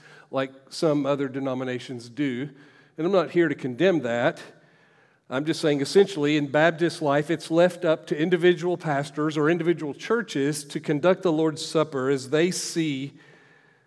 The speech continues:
that Scripture instructs. And so here, I'll usually read to you from Paul's letter to the Corinthians, where he teaches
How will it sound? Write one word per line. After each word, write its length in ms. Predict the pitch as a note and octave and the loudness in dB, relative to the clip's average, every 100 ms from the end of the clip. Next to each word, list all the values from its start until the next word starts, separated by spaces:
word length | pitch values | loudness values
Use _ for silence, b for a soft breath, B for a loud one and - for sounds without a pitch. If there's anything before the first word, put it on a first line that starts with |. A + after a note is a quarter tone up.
| b - | b -10
that 120 | F3+ | -10
Scripture 560 | - F3 E3+ - D3 | -2 2 2 2 0
instructs. 800 | C3+ C3+ - F#3 B2+ - - - - _ _ _ | 0 -2 -8 -4 -6 -8 -16 -18 -20 _ _ _
And 160 | E3+ F3 | 0 2
so 160 | F#3+ D#3 | 2 2
here, 560 | A3 B3 D#3 D#3+ D#3 B B B - | 2 2 2 2 -4 B B B 0
I'll 280 | D3 E3+ | 2 2
usually 340 | E3 F3 E3+ E3+ | 0 -2 -2 -2
read 380 | D3 D#3+ E3 C#3+ | 0 0 0 -6
to 80 | |
you 220 | C3+ C#3 D3 | -4 -2 -2
from 320 | D#3 C#3 C3+ | -2 -2 -4
Paul's 340 | - D#3 C#3+ | -2 -2 -2
letter 220 | D3+ D#3 | -2 -2
to 100 | D#3 | -4
the 80 | D#3 | -6
Corinthians, 720 | D3+ - D#3+ D#3 C#3 C3+ C#3+ - | -6 -2 -2 0 -2 -2 -4 -2
where 280 | D3+ D3+ | 2 2
he 200 | C#3+ D#3 | 0 -4
teaches 640 | C#3+ - F#3+ F3+ - D3 | -6 -8 -6 -4 -2 -2